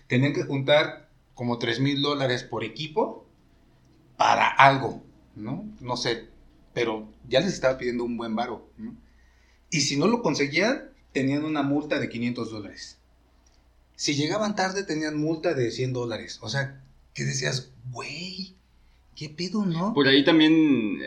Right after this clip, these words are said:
Speaker 2: hay un pedo de, en cuestión social, de que todo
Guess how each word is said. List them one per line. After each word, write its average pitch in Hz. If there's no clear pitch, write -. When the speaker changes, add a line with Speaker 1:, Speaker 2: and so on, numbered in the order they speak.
Speaker 2:
hay 123
un 135
pedo 135
de, 98
en 98
cuestión 113
social, 117
de 113
que 92
todo 143